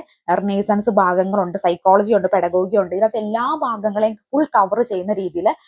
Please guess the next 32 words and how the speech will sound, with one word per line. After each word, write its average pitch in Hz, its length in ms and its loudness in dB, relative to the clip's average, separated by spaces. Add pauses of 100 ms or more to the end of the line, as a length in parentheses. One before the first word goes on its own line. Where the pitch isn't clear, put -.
(140)
ഒരു 262 100 2 (100)
പെർഫെക്റ്റ് - 720 0
ക്വസ്റ്റ്യൻ 202 360 -8
ബാങ്ക് 170 260 0
സെറ്റ്, 156 260 -4
അതായത് 180 300 -2
നമ്മൾ 185 180 -6 (140)
മുൻവർഷ 202 400 0
ചോദ്യങ്ങളൊക്കെ 202 520 0
ഉൾപ്പെടുത്തിയിട്ടാണ് 214 640 -4
ഈ - 60 -18
ക്വസ്റ്റ്യൻ 180 300 -8
ബാങ്ക് 175 220 0
സെറ്റ് 190 240 -4
ചെയ്തെടുത്തേക്കുന്നത്. 175 500 0
അപ്പൊ 202 140 -2
ചോദ്യ 208 240 2
ഉത്തരമായിട്ട് 214 360 4 (320)
നമുക്ക് 226 260 -4
ഈസി 285 300 0
ആയിട്ട് 226 240 -2
വേഗത്തിൽ 214 340 2 (120)
പാർട്ട് 190 360 2
എ - 20 2 (140)
ഫുൾ 269 240 2 (180)
കംപ്ലീറ്റ് 220 440 0
ആയിട്ട് 220 180 -2
പഠിച്ചു 185 300 -2
പോകാനായിട്ട് 180 580 0 (340)
ഈ 247 100 4
ഒരു 233 120 2
ക്വസ്റ്റ്യൻ 196 240 -6